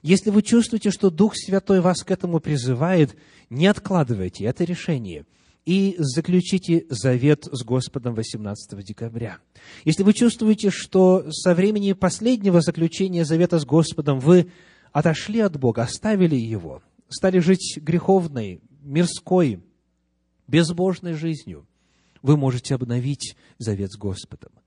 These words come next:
В Священном Писании описывается возможность многократного заключения завета с Господом путем обновления его в водной купели. Если вы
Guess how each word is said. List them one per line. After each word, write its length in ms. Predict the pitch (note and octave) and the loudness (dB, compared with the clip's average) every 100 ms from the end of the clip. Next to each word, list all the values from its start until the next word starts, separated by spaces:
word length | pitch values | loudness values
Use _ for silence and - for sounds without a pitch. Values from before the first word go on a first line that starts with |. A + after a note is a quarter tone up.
| _ - - | _ -20 -12
В 40 | |
Священном 440 | - C3+ E3 D#3+ D3+ | -4 -2 0 -2 -2
Писании 400 | D#3 G3 F#3 E3+ | -2 -2 0 -2
описывается 720 | E3+ F#3 E3+ D#3 D3+ - D3+ | -2 -6 -4 -2 -2 -2 -2
возможность 680 | D3 D3+ E3+ F3 D#3+ D#3 - - - | -2 0 0 0 0 -4 -6 -20 -4
многократного 1040 | D#3+ F3 E3+ F3+ F3+ F3 C3+ G#2 E2 E2+ _ _ | 0 2 2 2 2 0 -2 -4 -6 -12 _ _
заключения 680 | A#2+ A2+ C3 C3 D#3 C#3+ C3+ | -8 -4 -4 -2 -2 -2 -2
завета 380 | C3 C#3 C3+ | 0 0 0
с 80 | A#2 | -4
Господом 600 | G#2+ C#3 C3 - B2 B2 | 0 0 0 -4 -4 -2
путем 300 | C3 - C3+ | -2 -2 -2
обновления 840 | C3 B2 C#3 B2 C#3+ F#3+ F3 D#3+ | -2 -2 0 0 0 0 -2 -4
его 300 | D#3 D3+ C#3+ | -4 -4 -2
в 100 | C3+ | -4
водной 400 | A2+ A#2+ A2+ A2 | -2 -2 -2 -8
купели. 580 | A2 - - C3 G2 D2+ _ _ _ - - - - | -10 -12 -10 -8 -8 -14 _ _ _ -20 -20 -18 0
Если 420 | C#3 G#3 - G#3+ | 4 4 4 4
вы 300 | G3+ A3+ | 6 6